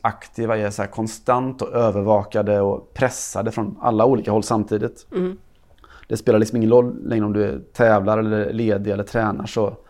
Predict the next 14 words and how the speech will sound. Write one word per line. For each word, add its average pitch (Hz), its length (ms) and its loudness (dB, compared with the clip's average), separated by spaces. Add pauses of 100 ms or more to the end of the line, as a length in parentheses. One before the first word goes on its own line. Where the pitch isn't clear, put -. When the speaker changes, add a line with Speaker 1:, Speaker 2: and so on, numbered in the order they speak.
(840)
Speaker 1:
allting 139 380 2
mäts, 117 520 0
allting 113 400 -2
bedöms 107 580 -2
och 104 140 -2
allting 101 320 -4
styrs 120 540 -8
konstant. 101 640 -8 (1160)
Och 165 80 6
Madio 139 360 6
sa 113 200 2
så 117 120 -2
här: 113 360 2 (580)
"Öronsnäckor, 113 960 0